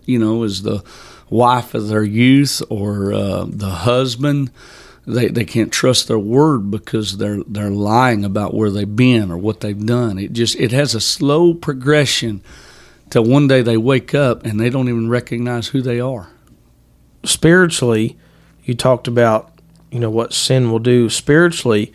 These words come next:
Speaker 2: there's only two choices. You know, a lot of folks may think, you know, "Well, I'm not saved, I don't serve the Lord, but I'm not a bad person. You know, I, I'm not this, I'm not that." But spiritually, there's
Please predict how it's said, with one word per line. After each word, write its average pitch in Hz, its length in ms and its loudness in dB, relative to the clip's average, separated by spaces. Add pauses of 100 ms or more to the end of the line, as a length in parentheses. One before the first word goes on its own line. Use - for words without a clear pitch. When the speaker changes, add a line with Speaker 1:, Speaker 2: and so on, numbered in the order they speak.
(300)
Speaker 2:
there's 123 200 0
only 151 240 4
two 151 200 0
choices. 131 720 0 (600)
You 143 60 -2
know, 127 120 4
a - 20 4
lot 135 220 4
of 131 60 -2
folks 131 340 2
may 127 180 4
think, 127 420 0
you 120 80 0
know, 120 160 2
"Well, 117 300 4
I'm 143 180 0
not 135 200 2
saved, 127 420 2
I 123 60 4
don't 127 220 0
serve 127 260 2
the 123 80 2
Lord, 120 460 4
but 110 220 -2 (300)
I'm 131 100 0
not 123 140 2
a 113 40 0
bad 120 260 2
person. 117 580 0 (400)
You 120 80 -2
know, 120 100 4
I, 123 240 0 (360)
I'm 123 140 2
not 123 200 0
this, 127 280 4
I'm 123 120 4
not 123 220 2
that." 123 280 4
But 127 180 0
spiritually, 165 800 2 (360)
there's 123 200 -2